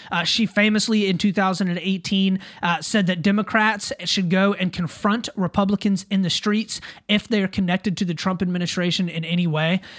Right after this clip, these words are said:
Uh, she said that they should go out and publicly confront and harass people within the Trump administration.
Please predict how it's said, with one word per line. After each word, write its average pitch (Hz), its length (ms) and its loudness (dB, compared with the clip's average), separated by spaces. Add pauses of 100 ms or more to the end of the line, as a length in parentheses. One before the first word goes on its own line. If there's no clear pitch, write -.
Uh, 156 160 2
she - 160 -2
said 196 200 2
that 190 100 -2
they 185 80 2
should 180 220 0
go 214 180 2
out 208 300 2
and 180 180 0
publicly 262 500 0
confront 220 720 -2
and 208 340 0
harass 208 680 0
people 147 420 -4 (240)
within 196 280 2
the 185 80 2
Trump 185 260 2
administration. 156 720 -2